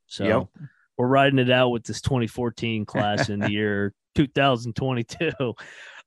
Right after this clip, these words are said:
Speaker 1: Um, let's move on to Coach of the Year, final award.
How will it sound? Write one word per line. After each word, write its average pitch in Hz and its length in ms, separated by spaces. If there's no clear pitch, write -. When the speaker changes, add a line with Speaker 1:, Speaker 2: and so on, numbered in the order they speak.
Speaker 1:
Um, 147 720
let's 170 240
move 214 160
on 202 140
to 156 60
Coach 175 300
of 135 60
the 127 60
Year, 127 280
final 151 360
award. 131 580